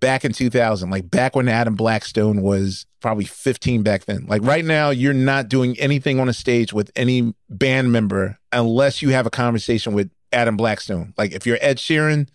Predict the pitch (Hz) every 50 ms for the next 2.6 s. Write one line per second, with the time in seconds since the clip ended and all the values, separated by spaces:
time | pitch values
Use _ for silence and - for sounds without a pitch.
0 | _ _ - - 131 131 127 123 110 120 113 113 - - - 110 104 95 107 104
1 | 95 113 107 98 95 92 - - - 117 98 - - 110 113 113 110 110 104 -
2 | - - 147 139 156 165 156 135 120 101 90